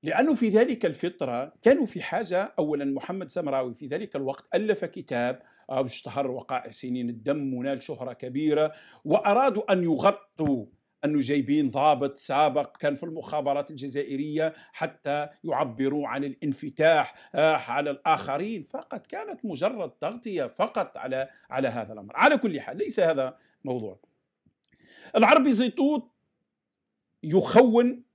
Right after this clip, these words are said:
كل من يختلف معه، كل من ينتقدها، آه، ينتقد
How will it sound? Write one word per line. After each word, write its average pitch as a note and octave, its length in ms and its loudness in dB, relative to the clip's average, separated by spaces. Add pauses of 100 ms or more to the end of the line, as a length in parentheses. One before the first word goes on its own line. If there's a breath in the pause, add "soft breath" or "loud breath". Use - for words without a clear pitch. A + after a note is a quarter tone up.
(580)
كل A3 200 6
من G#3 140 -2
يختلف E3+ 480 -6
معه، F#2 340 -16 (600)
كل C4+ 280 10
من B3 180 6
ينتقدها، A#3 840 2 (140)
آه، C4+ 80 0
ينتقد A3 720 2